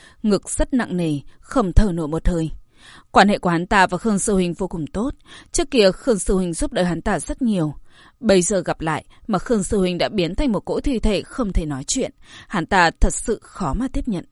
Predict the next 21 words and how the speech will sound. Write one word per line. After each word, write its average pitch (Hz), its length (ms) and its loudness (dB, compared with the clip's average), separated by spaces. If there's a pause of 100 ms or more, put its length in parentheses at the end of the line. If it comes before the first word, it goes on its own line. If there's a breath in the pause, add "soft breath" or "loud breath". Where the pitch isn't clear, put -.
(1120)
"Lâm 247 200 4
sư 277 140 2
đệ 220 140 2
của 202 100 0
ta 220 140 4
đâu?" 208 180 2 (840)
Ngô 196 300 2
Thành 175 180 2
Thu 180 140 0
hỏi. 170 280 -4 (960)
"Lâm 180 220 2
sư 170 140 -2
đệ 160 220 0
bảo 151 140 -2
ta 175 120 0
đưa 180 140 2
Khương 180 180 -2
sư 185 120 -2
huynh 170 160 0
quay 160 140 -2
lại, 143 220 -6